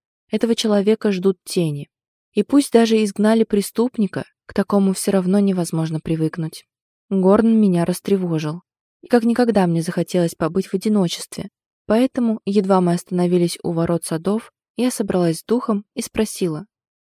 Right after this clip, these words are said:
"Могу ли я сегодня пойти к жертвеннику одна?" Нелла выгнула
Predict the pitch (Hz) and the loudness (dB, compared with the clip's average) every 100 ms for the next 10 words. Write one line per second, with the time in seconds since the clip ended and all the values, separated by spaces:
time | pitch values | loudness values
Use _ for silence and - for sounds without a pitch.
0 | _ 214 220 311 311 269 233 226 254 285 | _ 0 4 6 6 6 2 0 2 0
1 | 247 202 - 202 190 247 - 220 202 165 | 0 0 0 2 2 2 0 -2 -2 -2
2 | - 233 196 151 180 _ _ _ _ 175 | -2 0 0 0 -6 _ _ _ _ -2
3 | 190 233 190 151 196 196 185 180 | 0 0 -2 0 0 2 0 0